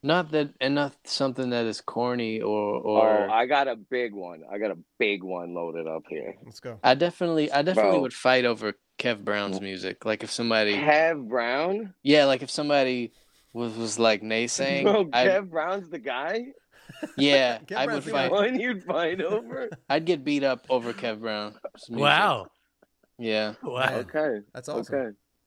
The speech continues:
Speaker 3: Shout outs to Kev Brown.
Speaker 1: I'd
Speaker 4: Mine's
Speaker 1: get
Speaker 4: mo-, I'll give one more, not in, in the, uh,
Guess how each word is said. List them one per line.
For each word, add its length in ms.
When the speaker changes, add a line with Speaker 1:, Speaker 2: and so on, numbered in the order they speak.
Speaker 3:
Shout 200
outs 120
to 60
Kev 100
Brown. 300
Speaker 1:
I'd 400
Speaker 4:
Mine's 240
Speaker 1:
get 160
Speaker 4:
mo-, 120
I'll 140
give 160
one 180
more, 240
not 220
in, 240
in 160
the, 240
uh, 240